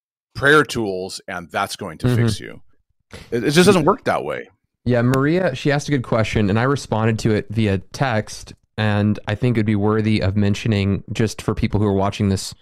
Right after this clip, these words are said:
Speaker 2: i-, i-, i-, the rewatching it, not watching the live chat. Maria said, "Wouldn't a, uh, a personal Christian counselor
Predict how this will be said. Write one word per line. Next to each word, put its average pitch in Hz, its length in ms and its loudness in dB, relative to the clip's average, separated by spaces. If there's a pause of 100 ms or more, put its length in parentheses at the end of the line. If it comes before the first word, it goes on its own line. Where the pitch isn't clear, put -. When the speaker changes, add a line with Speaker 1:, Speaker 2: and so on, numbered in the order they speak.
(340)
Speaker 2:
i-, 110 180 0
i-, 95 140 0 (120)
i-, 95 80 -2
the 85 160 -2
rewatching 107 640 2
it, - 80 -2
not 101 180 -2
watching 104 300 -2
the 98 80 -2
live 98 280 -2
chat. 101 340 -4 (300)
Maria 127 280 2
said, 120 160 -2
"Wouldn't 139 480 0 (360)
a, 113 380 2
uh, 107 300 0
a 104 40 0
personal 123 460 0
Christian 120 380 -2
counselor 113 640 -2